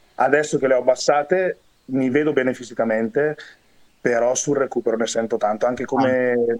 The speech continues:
Speaker 1: energie durante l'allenamento. Poi è vero che comunque le calorie son calate, di base son calate, perché mi sta chiamando qualcuno, metto il gioco.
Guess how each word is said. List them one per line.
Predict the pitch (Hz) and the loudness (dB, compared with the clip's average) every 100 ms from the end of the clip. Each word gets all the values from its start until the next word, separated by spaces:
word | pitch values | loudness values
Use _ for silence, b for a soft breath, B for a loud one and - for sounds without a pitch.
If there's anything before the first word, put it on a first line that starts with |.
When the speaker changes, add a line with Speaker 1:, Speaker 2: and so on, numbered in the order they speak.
| - - | -6 -4
Speaker 1:
energie | 131 131 127 120 147 | 0 2 0 0 0
durante | 147 127 127 135 | 2 0 0 0
l'allenamento. | 127 123 120 120 | 0 2 0 0
Poi | 131 | 0
è | |
vero | 120 117 | 2 0
che | - | -2
comunque | 117 117 127 127 - | -4 0 0 -2 -10
le | 104 | -10
calorie | 104 117 113 123 | -2 0 2 0
son | 139 120 | -2 -2
calate, | 107 101 101 120 113 101 98 | 0 0 0 -2 0 -2 -4
di | 104 | -2
base | 101 107 | 0 0
son | 117 123 | -4 -4
calate, | 107 92 - | -2 -4 -6
perché | 90 95 | -14 -16
mi | |
sta | - - | -18 -16
chiamando | 90 87 | -14 -12
qualcuno, | 85 - 87 - | -14 -14 -18 -18
metto | - - | -18 -18
il | - - _ | -20 -20 _
gioco. | - | -20